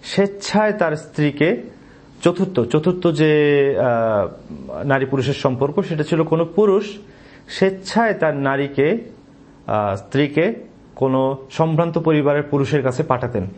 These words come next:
শয্যাসঙ্গী হিসাবে, যাতে সে পুরুষের থেকে সে সম্ভ্রান্ত সন্তান গ্রহণ করতে পারে, ওই নারী সন-, সম্ভ্রান্ত সন্তান গ্রহণ করতে পারে। অর্থাৎ সম্ভ্রান্ত সন্তান গ্রহণ করার জন্য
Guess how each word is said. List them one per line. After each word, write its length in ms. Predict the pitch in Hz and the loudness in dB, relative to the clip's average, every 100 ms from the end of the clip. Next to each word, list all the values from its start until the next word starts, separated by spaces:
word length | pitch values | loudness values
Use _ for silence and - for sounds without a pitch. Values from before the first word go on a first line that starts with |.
| - | -18
শয্যাসঙ্গী 540 | - 139 127 127 127 113 | -2 0 0 0 0 0
হিসাবে, 360 | 107 104 90 90 - - - 135 | 0 -2 -2 -8 -18 -20 -8 0
যাতে 680 | 123 147 - 165 180 226 - - - | 2 0 0 2 2 -2 -8 -20 -12
সে 160 | - 127 | -2 -2
পুরুষের 540 | 135 156 165 - 180 180 | 2 2 2 2 0 -2
থেকে 500 | - 175 170 185 226 | -2 0 0 0 -2
সে 280 | - - 139 | -4 0 0
সম্ভ্রান্ত 640 | 135 151 151 151 170 170 170 | 2 -2 0 0 0 0 -2
সন্তান 540 | 165 156 143 143 135 | 0 0 2 0 2
গ্রহণ 220 | 123 135 | 0 0
করতে 220 | 120 120 | -2 -2
পারে, 220 | 92 80 - - - - | -2 -2 -6 -16 -20 -4
ওই 100 | 113 | 0
নারী 260 | 120 131 185 | 2 0 0
সন-, 340 | - 139 135 | -2 -2 -2
সম্ভ্রান্ত 480 | 123 131 139 139 190 214 - - - | -2 -2 -2 0 -2 -4 -16 -20 -4
সন্তান 380 | 143 127 139 131 | -2 0 0 0
গ্রহণ 280 | 135 139 143 | 0 0 2
করতে 240 | 135 123 | 0 0
পারে। 180 | 110 95 | 2 2
অর্থাৎ 240 | 113 156 | 0 -2
সম্ভ্রান্ত 540 | 151 170 165 180 185 185 | 0 0 2 0 2 0
সন্তান 520 | 202 175 165 170 185 | 0 -2 0 0 0
গ্রহণ 380 | 185 151 156 175 | -2 0 2 2
করার 260 | 170 156 | 0 0
জন্য 420 | 131 123 143 269 | 0 2 2 0